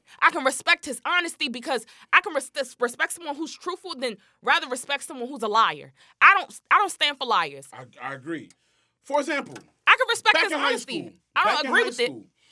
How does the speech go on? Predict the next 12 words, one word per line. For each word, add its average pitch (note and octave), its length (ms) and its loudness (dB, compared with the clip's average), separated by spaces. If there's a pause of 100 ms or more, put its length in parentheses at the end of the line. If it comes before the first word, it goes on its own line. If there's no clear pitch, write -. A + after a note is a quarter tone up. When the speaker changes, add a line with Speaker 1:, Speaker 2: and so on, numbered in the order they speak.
(240)
Speaker 2:
no, F#3+ 140 -4
back C4 240 -2
in A3+ 100 -8
middle C4+ 200 -6
school, C#3 280 -14
right? E3 320 -8 (380)
It G3 120 -4
was F3+ 140 -12
like D#3 160 -12
a C3+ 60 -16
thing D3+ 540 -8 (460)
to, C#3 560 -6